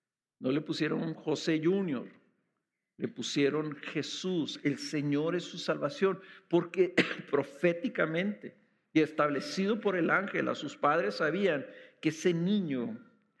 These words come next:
iba a ser la salvación del pueblo. En su nombre estaba su identidad. Todo apuntaba a esto y apunta a esto mismo,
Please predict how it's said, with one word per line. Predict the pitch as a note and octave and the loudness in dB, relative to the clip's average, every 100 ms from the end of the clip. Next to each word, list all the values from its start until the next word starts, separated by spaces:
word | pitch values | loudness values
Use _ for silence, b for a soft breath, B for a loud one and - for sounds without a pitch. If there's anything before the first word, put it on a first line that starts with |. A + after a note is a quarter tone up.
| _ _ _ - | _ _ _ -4
iba | D#3+ D3+ | -2 0
a | C#3 | -2
ser | - C3 B2+ A#2+ - - _ - | 0 2 2 -2 -14 -20 _ 0
la | C3+ | 0
salvación | - C3+ A#2+ A2 C3 G#2+ A#2 | 2 -2 -2 -4 -4 -2 0
del | C3 B2+ | 0 0
pueblo. | F#3 G#3 E3+ B2 - | 0 0 0 -4 -2
En | C#3 C#3+ C#3+ | 0 0 -4
su | D3+ D3+ | -2 -2
nombre | D#3 G3 G3 F3+ D3 D3 C#3+ - - | 2 2 2 0 0 -2 -4 -18 -4
estaba | - D3 - - D#3+ D3+ D#3 D#3+ E3+ - _ _ _ _ _ | 0 0 -2 0 2 2 2 -2 -4 -18 _ _ _ _ _
su | - - D3 C#3+ D3 - | -10 -2 2 2 2 0
identidad. | D#3+ C#3+ C#3+ C3 C3 A#2+ A2+ F#2+ - _ _ _ _ _ _ _ _ _ _ - | -4 0 0 0 -2 0 0 -4 -14 _ _ _ _ _ _ _ _ _ _ 2
Todo | D#3+ F3+ | 4 4
apuntaba | G3+ - F3+ D3+ D#3 D3+ E3+ - | 0 -2 -2 0 2 2 0 0
a | C#3 | 2
esto | D3 F3 - | 2 0 -2
y | C#3+ | -2
apunta | C3+ E3 E3 E3+ | 0 0 0 0
a | |
esto | E3 - F3+ | -2 -2 -2
mismo, | E3+ F3 F3 E3 C3 | -2 -2 -4 -2 -4